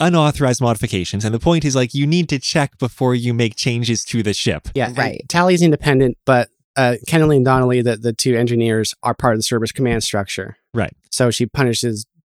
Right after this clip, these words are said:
Speaker 2: uh, the, the two engineers.
Speaker 1: And she has a meeting with Tally about that. Tally is very angry about it. And, um, basically,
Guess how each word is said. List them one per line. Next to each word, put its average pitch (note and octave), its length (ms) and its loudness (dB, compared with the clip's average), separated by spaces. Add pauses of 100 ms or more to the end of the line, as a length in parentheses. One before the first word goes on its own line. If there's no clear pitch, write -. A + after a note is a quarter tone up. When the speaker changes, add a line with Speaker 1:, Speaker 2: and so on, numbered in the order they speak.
(380)
Speaker 2:
uh, B2 160 -2
the, A2+ 140 -4
the A2 180 -6
two B2 180 -4
engineers. G2+ 720 -6
Speaker 1:
And A#2+ 140 -6
she C3+ 80 -2
has B2 120 0
a B2 40 -2
meeting D#3+ 340 2
with B2 220 0
Tally G#2 280 -2
about F#2+ 260 -2
that. F2+ 260 -6
Tally G#2 300 -2
is F#2+ 100 -8
very D3+ 260 0
angry G#2+ 300 -2
about E2+ 240 -4
it. G2+ 160 -10 (560)
And, G#2+ 560 -2 (560)
um, G#2+ 680 0 (460)
basically, E3+ 920 0